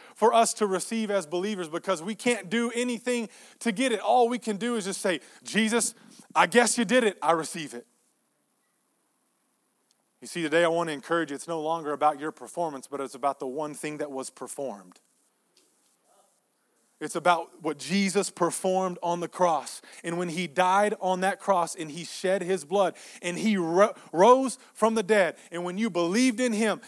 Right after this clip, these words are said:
guess what? You got everything that he bought and paid for if you receive it by faith.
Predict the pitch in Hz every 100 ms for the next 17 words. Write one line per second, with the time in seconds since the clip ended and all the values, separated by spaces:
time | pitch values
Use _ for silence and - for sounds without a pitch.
0 | - 143 247 247 247 214 151 143 143 262
1 | 226 214 185 240 294 285 269 - 269 185
2 | 139 - - 160 196 185 190 196 185 160
3 | 214 214 185 156 139 113 - - 311 311
4 | 196 - - - - 156 139 123 - 143
5 | 123 110 107 92 - -